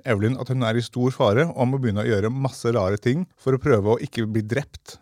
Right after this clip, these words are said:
av noe som kommer etter henne. Han forklarer at hver gang vi tar et valg i livene våre, så skaper det et forgreinende nytt univers, som, hvor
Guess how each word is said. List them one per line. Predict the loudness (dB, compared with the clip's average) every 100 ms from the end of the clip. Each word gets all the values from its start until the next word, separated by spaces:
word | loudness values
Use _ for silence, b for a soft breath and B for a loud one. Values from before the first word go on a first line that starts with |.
| -2
av | 0
noe | 0
som | -2
kommer | -2 -2 -2
etter | -2 -2
henne. | -2 -2
Han | 0 4
forklarer | 2 2 4 4 4 2
at | 0 0 -10
hver | -8 -2 2 2 2
gang | 0 0 -2
vi | -6
tar | 0 0 0
et | -2
valg | 0 2 0 -6 -10 -4
i | 0
livene | 0 0
våre, | 2 0 0
så | -2 -2 -2 -6
skaper | -18 -10 -2 0 0 -4 0
det | 2
et | 0 -4
forgreinende | -6 0 2 2 2 0 0
nytt | -2 -4 _ -4
univers, | 0 0 -2 -6 -10 -14 _ -14 -8 -6
som, | -4 -2
hvor | 0